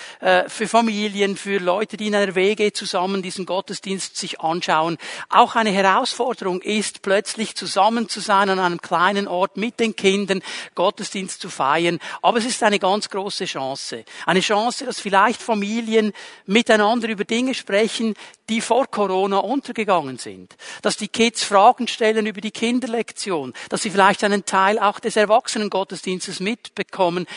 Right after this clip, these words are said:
und man so austauschen kann. Und dann sind wir uns natürlich bewusst, dass es auch Personen gibt, die sind aufgrund dieser ganzen Maßnahmen alleine, schauen auch diesen Gottesdienst alleine.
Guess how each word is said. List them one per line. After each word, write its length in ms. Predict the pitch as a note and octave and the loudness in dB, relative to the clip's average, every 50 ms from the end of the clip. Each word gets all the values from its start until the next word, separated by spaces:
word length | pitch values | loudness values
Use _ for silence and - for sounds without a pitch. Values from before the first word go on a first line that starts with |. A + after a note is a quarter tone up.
| - - - | -16 -12 -8
und 180 | - G3+ A3+ | -8 -6 -4
man 140 | A3+ G3 G3 | -2 -2 -2
so 320 | - - F3 F3 F3 F#3 F3 - - - - - | -2 -2 -2 0 0 -2 -4 -6 -18 -20 -10 -2
austauschen 720 | E3 C#3+ C#3 D3 - - - D3+ B2+ B2 B2 - B2 A#2 - | -2 0 0 0 -2 -4 -4 -2 -2 -2 -4 -8 -12 -14 -14
kann. 340 | - - G#2 G2 G2+ F#2+ _ _ - - - - | -12 -10 -10 -10 -12 -16 _ _ -20 -16 -10 -2
Und 80 | - G3+ | 2 4
dann 100 | B3+ B3 | 4 4
sind 240 | - C4+ C4+ C4 | 4 2 2 2
wir 100 | B3 A#3+ A3+ | 2 0 -2
uns 140 | A#3 - - | -2 -2 -4
natürlich 400 | G3+ - - G#3+ G#3+ G#3+ - - | -6 -6 -6 -6 -6 -6 -4 -2
bewusst, 420 | G#3+ F#3+ F3+ F#3+ G#3 G3+ - - | -2 0 0 0 -4 -4 -6 -8
dass 100 | F#3+ - | -10 -10
es 100 | F#3+ D#3+ | -4 0
auch 240 | F#3 E3 E3+ - - | 2 2 2 2 0
Personen 460 | - A3 - - G3 A3+ G#3+ G3+ G3+ | -2 -2 0 -2 -4 -2 -2 -4 -4
gibt, 400 | - F#3+ F#3+ G3 - - - - | -6 -6 -8 -8 -8 -10 -12 -8
die 240 | G#3 F#3+ F#3 F3+ E3 - - - - - | -6 -4 -4 -4 -6 -8 -12 -18 -16 -10
sind 220 | - - G3+ F#3 | -8 -4 0 0
aufgrund 460 | F3+ D#3 - - - G3+ G#3 A#3+ A#3+ - | 0 0 0 -4 -4 -2 -2 -2 -4 -4
dieser 180 | A3 F#3 G#3 | -4 -6 -6
ganzen 480 | G#3 A#3 F3+ F#3 F#3+ F3+ - - G3+ F#3 | -4 -4 -4 -4 -4 -4 -6 -6 -4 -2
Maßnahmen 680 | F3 E3 E3 F3 F3 - - F#3 F3 E3 D#3+ D#3+ D#3+ | -2 0 -2 -2 -4 -4 -4 -2 -2 -2 -2 -2 -4
alleine, 640 | E3 D3+ D3+ D3 C3+ C3 C#3 E3+ F#3+ G3+ G3+ G3+ G3 - - - - - | -2 -2 0 2 2 2 2 2 0 0 -2 -4 -4 -8 -16 -20 -16 -10
schauen 420 | - - - F3+ E3 F#3 F#3 F#3+ F#3+ | -4 2 4 4 4 4 4 0 -2
auch 300 | G3 E3 E3+ F#3 - - | -2 0 -2 -2 -2 -4
diesen 300 | - G3+ F#3 - F#3+ E3+ | -10 -10 -8 -6 -6 -4
Gottesdienst 920 | - F3 F3 F#3 - G3+ F3+ - - G3 F#3+ F#3+ F#3+ F#3 - - - - - | -2 -2 -2 -2 -4 -10 -12 -10 -8 -6 -4 -4 -4 -4 -6 -10 -10 -6 -4
alleine. 600 | D3+ C#3 B2+ B2 B2+ D3 F3 F3+ F3+ F#3 F#3+ F3+ | -2 0 0 2 0 0 0 0 -2 -2 -4 -4